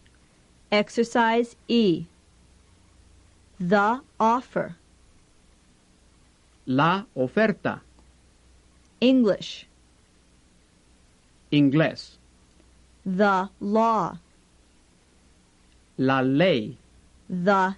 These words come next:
Speaker 1: name.
Speaker 2: El nombre.
Speaker 1: The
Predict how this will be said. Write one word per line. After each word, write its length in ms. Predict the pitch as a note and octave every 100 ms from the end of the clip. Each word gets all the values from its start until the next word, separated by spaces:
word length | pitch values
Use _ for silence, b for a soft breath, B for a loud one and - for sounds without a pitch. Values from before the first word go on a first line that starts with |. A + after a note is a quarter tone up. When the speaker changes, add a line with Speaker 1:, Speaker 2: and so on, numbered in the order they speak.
| _
Speaker 1:
name. 760 | G3+ G#3 A#3 B3+ G#3 E3 - - _ _ _ _ _ _ _ _ _ _ _ _ _ _ _ _ _
Speaker 2:
El 220 | C#3 C#3 B2
nombre. 680 | A#2+ D3 F3 D#3 A#2 G#2 - _ _ _ _ _ _ _ _ _
Speaker 1:
The 460 | F#3 G3 G#3+ G#3+